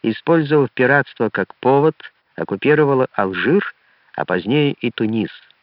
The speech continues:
Эти страны были присоединены к Франции на правах колоний. Из германских прибрежных государств обязательную дань платили пиратам Северной Африки Ганновер,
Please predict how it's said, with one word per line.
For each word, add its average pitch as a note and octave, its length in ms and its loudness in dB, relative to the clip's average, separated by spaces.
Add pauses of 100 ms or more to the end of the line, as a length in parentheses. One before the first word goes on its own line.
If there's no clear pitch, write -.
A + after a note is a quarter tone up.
Эти B2 200 -4
страны A#2 340 -2
были G#2+ 180 -2
присоединены G2+ 800 -4
к - 120 -18
Франции F3 580 -2 (380)
на F#2 120 -4
правах G2+ 400 -4
колоний. F2 540 -6 (1700)
Из G#2 160 0
германских G#2+ 760 -4
прибрежных C3 720 -2
государств C#3 760 -4 (360)
обязательную A2+ 640 -4
дань G#2 260 -4
платили G#2 460 -4
пиратам G2 520 -4 (680)
Северной G2+ 360 -2
Африки F#2+ 580 -6 (260)
Ганновер, G#2 840 -2